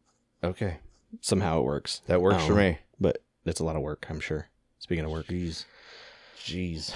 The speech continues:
Speaker 2: <sighs>
Speaker 1: So, anyway,
Speaker 2: Uh,
Speaker 1: we'll figure it out.
Speaker 2: <laughs> Yeah. We got, uh, National Contract Sewing Month. So if you contract somebody to sew some shit for you,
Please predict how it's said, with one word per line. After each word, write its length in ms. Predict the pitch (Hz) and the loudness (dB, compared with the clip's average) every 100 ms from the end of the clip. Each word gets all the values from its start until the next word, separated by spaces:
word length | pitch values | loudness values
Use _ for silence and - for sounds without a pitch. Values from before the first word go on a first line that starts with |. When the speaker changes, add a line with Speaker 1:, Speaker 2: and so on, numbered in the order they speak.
| - | 4
Speaker 2:
<sighs> 560 | 147 123 110 101 90 87 | 6 6 6 2 2 6
Speaker 1:
So, 420 | 117 113 104 98 - - - - - - | 8 10 10 6 2 4 4 4 -10 2
anyway, 520 | 107 98 82 73 85 - _ - - - - - | 4 4 0 -4 -6 -12 _ -18 -16 -16 -4 8
Speaker 2:
Uh, 340 | - 117 117 - | 10 10 8 6
Speaker 1:
we'll 120 | 120 | 4
figure 320 | 135 113 104 | 6 6 6
it 80 | 101 | 2
out. 240 | 85 98 - - | 2 -4 -8 4
Speaker 2:
<laughs> 80 | |
Yeah. 300 | - 131 117 98 _ - - - - | 10 12 10 8 _ -18 -16 -18 2
We 100 | 135 | 8
got, 200 | 135 143 | 12 12
uh, 280 | 135 131 131 | 12 12 12
National 400 | 131 135 - 151 | 10 8 10 8
Contract 920 | 131 - 139 156 160 - 135 151 - - | 8 4 8 8 6 6 6 4 0 -14
Sewing 640 | - - 120 127 92 85 - | -8 2 6 8 6 4 2
Month. 340 | 90 80 - - _ _ _ _ _ _ _ _ _ _ _ _ _ | 0 0 -4 -14 _ _ _ _ _ _ _ _ _ _ _ _ _
So 100 | - | 2
if 80 | 110 | 4
you 60 | 107 | 4
contract 440 | - 101 - 95 | 2 2 2 0
somebody 260 | - 104 98 | 2 2 4
to 40 | |
sew 180 | 92 92 | 2 2
some 180 | 101 - | 2 -2
shit 260 | - 110 - | 0 0 0
for 160 | 113 | 0
you, 120 | 107 | 0